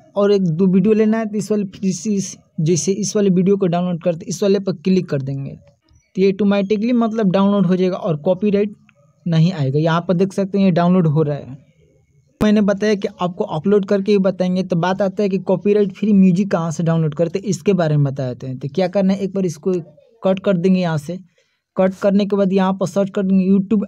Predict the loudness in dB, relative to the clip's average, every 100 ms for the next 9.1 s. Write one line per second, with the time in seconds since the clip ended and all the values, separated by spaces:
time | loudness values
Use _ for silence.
0 | -2 0 2 4 4 2 2 0 -2 -2
1 | -4 -4 -4 -2 -4 0 0 2 0 -4
2 | -8 _ _ _ _ _ _ _ -20 -6
3 | -2 0 2 0 0 0 0 0 0 2
4 | 4 2 0 -2 -2 0 2 2 4 4
5 | 4 2 0 0 0 0 0 0 0 -2
6 | -2 -2 -4 -2 -2 -2 -2 -2 -2 -4
7 | -4 -4 -2 -2 0 -6 0 0 2 4
8 | 4 4 4 4 2 0 -4 -4 -2 -2
9 | -4